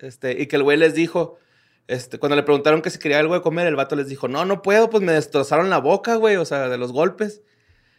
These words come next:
Y el, <laughs> lo volvieron a encerrar así como que, "Cállese, culero". <laughs> Entonces, se vuelven a ir a otro ratillo, güey. Regresan por él y le dicen, "¿Sabes qué, güey? La neta, discúlpanos.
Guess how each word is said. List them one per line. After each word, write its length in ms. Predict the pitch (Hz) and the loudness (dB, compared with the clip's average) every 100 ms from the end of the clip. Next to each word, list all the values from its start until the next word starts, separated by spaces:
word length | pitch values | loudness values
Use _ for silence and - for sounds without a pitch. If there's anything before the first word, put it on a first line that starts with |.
| _ | _
Y 100 | 131 | -2
el, 480 | 131 123 120 120 135 - - | 0 0 -2 -2 -4 -4 -12
<laughs> 260 | - - 196 | -12 -4 0
lo 100 | 190 | 2
volvieron 300 | 160 156 175 | 4 4 2
a 20 | |
encerrar 380 | 190 160 139 156 | 0 -2 0 0
así 180 | 160 160 | 0 -2
como 220 | 160 151 | -4 -4
que, 140 | 127 | -8
"Cállese, 400 | 160 165 151 143 | -8 -6 -6 -8
culero". 320 | 127 123 123 - _ _ _ _ | -12 -12 -12 -16 _ _ _ _
<laughs> 160 | - - | -16 -10
Entonces, 500 | 165 175 - 247 - - _ _ _ _ _ _ - - | -10 -6 -2 -2 -4 -20 _ _ _ _ _ _ -20 -20
se 140 | - 175 | -2 2
vuelven 300 | 175 190 208 | 2 2 2
a 100 | 185 | 4
ir 120 | 190 | 6
a 140 | 196 | 4
otro 260 | 202 180 202 | 2 2 2
ratillo, 460 | 196 - 233 269 285 | 0 0 0 0 -2
güey. 240 | 302 330 _ _ _ | -4 -8 _ _ _
Regresan 520 | 139 135 160 208 214 | -4 0 0 0 -2
por 160 | 180 190 | -2 0
él 120 | 202 | 0
y 40 | |
le 120 | 156 | -2
dicen, 280 | 147 143 143 | -2 -4 -8
"¿Sabes 200 | 170 170 | -8 -10
qué, 180 | - 214 | -4 -4
güey? 240 | 226 220 - | -2 -6 -6
La 120 | 143 | -6
neta, 220 | 143 175 | -2 0
discúlpanos. 720 | 170 - 175 175 190 196 202 | -2 -2 -6 -4 -6 -6 -14